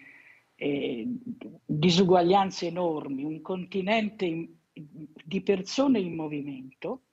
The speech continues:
e siamo ancora convinti che sia un'emergenza. Questo è un dato strutturale col quale la politica deve fare i conti e lo deve governare,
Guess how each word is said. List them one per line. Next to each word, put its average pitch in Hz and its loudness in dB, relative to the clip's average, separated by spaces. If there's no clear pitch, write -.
e 262 6
siamo 311 6
ancora 302 2
convinti 180 -2
che 214 0
sia 190 0
un'emergenza. 151 -4
Questo 262 2
è 190 8
un 196 4
dato 190 4
strutturale 214 2
col 147 0
quale 156 -2
la 233 4
politica 170 0
deve 208 4
fare 190 0
i 151 -2
conti - -12
e 180 0
lo 208 6
deve 240 4
governare, 196 2